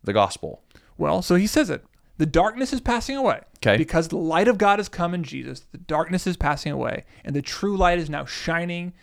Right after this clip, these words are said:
Speaker 2: from his, from the empty tomb.
Speaker 1: Mm-hmm.
Speaker 2: Jesus, as the one who loves us as he loves himself, is living and reigning in the heavens.
Speaker 1: Mm.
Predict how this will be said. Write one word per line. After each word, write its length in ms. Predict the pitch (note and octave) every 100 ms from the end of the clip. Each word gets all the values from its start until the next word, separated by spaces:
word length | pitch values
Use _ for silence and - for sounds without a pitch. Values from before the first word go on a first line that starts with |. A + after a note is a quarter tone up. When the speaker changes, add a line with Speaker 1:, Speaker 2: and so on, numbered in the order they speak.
| _ _
Speaker 2:
from 220 | - D3+ D#3
his, 160 | D3+ D3 _ -
from 140 | D3+
the 100 | - -
empty 280 | D#3+ - C#3+
tomb. 400 | - A#2+ G2+ -
Speaker 1:
Mm-hmm. 160 | F#2 C#3+
Speaker 2:
Jesus, 720 | E2+ F3+ F3 G3+ G3 - - - _
as 180 | - D3
the 100 | C#3+
one 440 | C3 D#3 E3 E3+ D#3
who 160 | D3 C3+
loves 360 | D3 E3 E3
us 180 | E3+ E3
as 100 | D#3
he 80 | D#3+
loves 200 | D3+ D3
himself, 600 | D#3+ - - - - - _ _ - _ _ _ _
is 180 | - C3+
living 440 | C#3 D3 D#3 E3 D#3
and 200 | C3+ C3
reigning 280 | C#3 C3+ C3+
in 80 |
the 60 | C3
heavens. 400 | B1+ B1+ - -
Speaker 1:
Mm. 460 | F#2+ F2+ E2+ E2